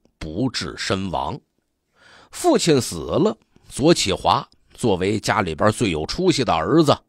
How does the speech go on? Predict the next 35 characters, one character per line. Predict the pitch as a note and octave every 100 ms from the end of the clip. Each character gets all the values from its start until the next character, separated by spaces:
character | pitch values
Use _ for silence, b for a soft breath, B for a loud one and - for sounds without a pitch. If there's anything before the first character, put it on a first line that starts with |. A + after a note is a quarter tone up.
| B B B B B
当 | A#3+ A#3+
然 | A#3 D#3+ G3
得 | C#3
回 | B2 C3+ F3
家 | E3+
守 | E3+ - D#2+
灵 | D#2 G2 F3
啊！ | -
别 | - F3
说 | F3 F3
有 | F#2+
出 | G2+ C3+ C3+
息 | F#2+
没 | G2+ C3+
出 | C3 C3
息， | G2+ B B B B B
那 | E4 G4
只 | - B2
要 | A#3+
是 | C4+ - F4
儿 | F#3 D3 G#3+
子， | F#3+
你 | D3+
就 | C3 E3
得 | B2
回 | A2 C3
家 | D3
守 | C3 E2
灵 | D#2+ F2+ D3
啊， | B2+ b b b
得 | - G2
办 | B2+ D3+
丧 | B2 A3 A#3
事 | A3+ G#3+ D#3+
啊， | C3+